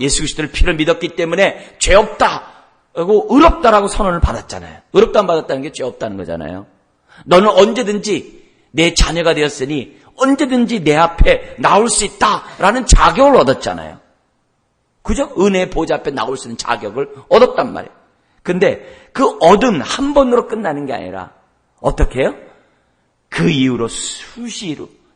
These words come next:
시시때때로 언제든지 보좌 앞에 나올 수 있는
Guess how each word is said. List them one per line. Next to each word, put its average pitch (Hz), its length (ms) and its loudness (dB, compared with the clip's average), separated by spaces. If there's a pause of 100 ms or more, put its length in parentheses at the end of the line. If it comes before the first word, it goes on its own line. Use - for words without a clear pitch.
시시때때로 - 840 -6 (340)
언제든지 202 960 0 (320)
보좌 139 340 4
앞에 156 520 2 (300)
나올 113 540 0
수 - 260 -12
있는 104 560 -2